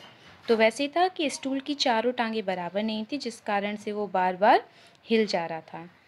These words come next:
उस वक्त केशव को बहुत ज़्यादा तकलीफ़ हो रही थी, बहुत ज़्यादा दिक्कत उठ-, उठानी पड़ रही थी और उसे डर भी लग रहा था कि अगर मैं गिर गया तो मुझे बहुत ज़्यादा चोट आएगी। उसने दोनों हाथों से कार्निस को पकड़ रखा था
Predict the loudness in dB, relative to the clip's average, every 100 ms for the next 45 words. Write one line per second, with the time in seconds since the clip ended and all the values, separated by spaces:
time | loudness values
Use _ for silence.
0 | _ _ _ _ 4 6 4 4 0 2
1 | 2 4 2 2 2 0 2 2 2 2
2 | 2 2 0 0 -6 -8 -8 -8 -10 -8
3 | -12 -4 -4 0 0 2 -2 -4 -8 -8
4 | -8 -14 -16 _ -10 -4 -2 -2 0 0
5 | 0 -8 -4 -4 -4 -18 -20 _ 4 4
6 | -2 2 0 2 0 2 2 2 0 -2
7 | 0 -2 0 0 -2 -4 -6 -6 0 2
8 | 4 2 -2 -4 -6 -6 -6 -2 2 4
9 | 2 0 -20 _ 0 2 2 2 2 0
10 | -8 -14 -18 _ _ _ -2 2 4 6
11 | 6 6 4 0 0 -4 0 -2 0 -2
12 | -2 -6 -8 -8 -6 -6 -6 -6 -8 -8
13 | -6 0 -2